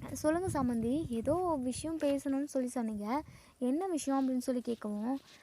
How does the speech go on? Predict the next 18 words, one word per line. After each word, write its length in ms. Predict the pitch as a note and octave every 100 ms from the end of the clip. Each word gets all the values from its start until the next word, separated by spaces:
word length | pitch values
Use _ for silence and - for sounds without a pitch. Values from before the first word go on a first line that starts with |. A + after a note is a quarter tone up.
| - -
"அது 260 | - A#3+ A#3
வந்து 260 | A3+ A#3+ C4+
சம்மந்தி, 500 | C4+ B3+ B3 B3 C4
நான் 180 | B3+ A3+
எப்படி 320 | A3 - D4 -
சொல்றதுன்னே 360 | A#3+ B3+ C4
எனக்கு 320 | B3+ C4+ B3+ A#3+
தெரியலைங்க 440 | A3+ A#3+ B3+ B3 A#3
சம்மந்தி, 520 | A3+ A3 A3+ A#3+ A#3
நான் 180 | A3 G#3+
எப்படி 340 | G#3+ - C#4+
ஆ-, 180 | C#4 A3+ -
ஆரம்பிக்கிறதுன்னும் 960 | G#3+ A3 C4+ C#4+ C4 B3+ A#3 A3+ A#3 C#4+
எனக்கு 260 | C4+ A#3+ A#3 A3+
தெரியல 260 | A#3 B3 A#3+
சம்மந்தி" 340 | A3+ A3 A3+
அப்படின்னு 300 | A3 G#3+ G#3+
சொல்லிட்டு 420 | A3 G3 G#3 C#4+